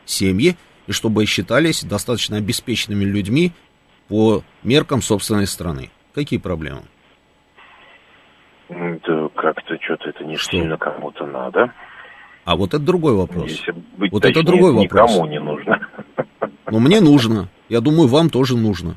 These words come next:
Speaker 2: Но вам немножко другое хочется, да,
Speaker 1: А мне,
Speaker 2: и
Speaker 1: знаете, еще что хочется?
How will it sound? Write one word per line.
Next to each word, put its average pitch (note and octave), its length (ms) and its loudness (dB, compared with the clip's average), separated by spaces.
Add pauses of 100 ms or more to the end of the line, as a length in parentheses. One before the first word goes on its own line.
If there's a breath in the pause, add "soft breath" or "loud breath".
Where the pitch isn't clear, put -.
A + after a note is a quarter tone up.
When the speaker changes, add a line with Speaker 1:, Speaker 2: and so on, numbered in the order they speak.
(100)
Speaker 2:
Но G#2 400 2
вам E2+ 800 0 (200)
немножко F#2+ 320 0
другое G2 500 4
хочется, - 680 -10
да, G#2+ 380 6
Speaker 1:
А F2+ 40 6
мне, E3+ 180 6
Speaker 2:
и G#3 40 6
Speaker 1:
знаете, A3 340 2
еще F#3+ 240 4
что D3+ 220 2
хочется? D2 640 0